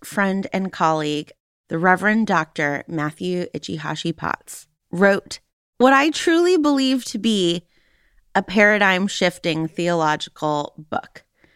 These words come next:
called Forgiveness, An Alternative Account. And we thought that we would give you a snippet of this book read to you by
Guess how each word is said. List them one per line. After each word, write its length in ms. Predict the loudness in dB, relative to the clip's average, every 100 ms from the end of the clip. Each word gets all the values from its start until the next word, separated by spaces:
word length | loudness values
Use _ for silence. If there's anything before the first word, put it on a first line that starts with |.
| _
called 240 | -2 0 0
Forgiveness, 760 | -4 -2 0 0 0 -2 -8 -6
An 120 | -2
Alternative 560 | 0 -2 -2 0 -2 -4
Account. 380 | -6 -4 -4 -6 _ _ _ _ _ _ _ _ _
And 240 | 0 0 2
we 180 | 2 0
thought 400 | 4 4 4 2
that 160 | -6 -4
we 200 | -2 0
would 300 | 0 -2 -4 -12
give 220 | -4 -2 -2
you 280 | 0 0 0
a 60 | -6
snippet 680 | -6 -6 -6 -2 -2 -2 -6 _ _ 2
of 360 | 4 4 0 -6 -12
this 380 | -6 -4 -4 -8
book 420 | -4 -4 -4 _ _ _ _ -8
read 320 | 2 2 2
to 140 | -4
you 360 | -2 -2 -2 -6 -10 _ _ _
by 460 | 4 6 4 -2